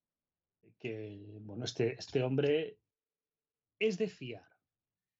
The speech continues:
Dentro del mundillo de videojuegos, eh, hay mucha habladuría,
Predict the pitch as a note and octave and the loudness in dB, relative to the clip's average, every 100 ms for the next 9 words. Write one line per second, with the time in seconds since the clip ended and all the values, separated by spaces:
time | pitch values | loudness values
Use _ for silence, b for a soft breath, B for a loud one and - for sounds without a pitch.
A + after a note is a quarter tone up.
0 | _ - D3 D#3+ D#3 D#3+ D3+ D3+ D#3 C#3 | _ -8 -4 0 0 0 0 0 2 2
1 | C3+ C3 C3 - D3 D3 D3+ C3 A#2+ B2+ | 2 2 -2 2 2 2 -2 -4 -6 -6
2 | C3+ B2+ C3+ D3 C#3 B2+ A#2+ A#2 C#3+ D3 | -4 -2 0 0 0 0 -2 -4 -2 0
3 | C#3 C#3 | 0 -2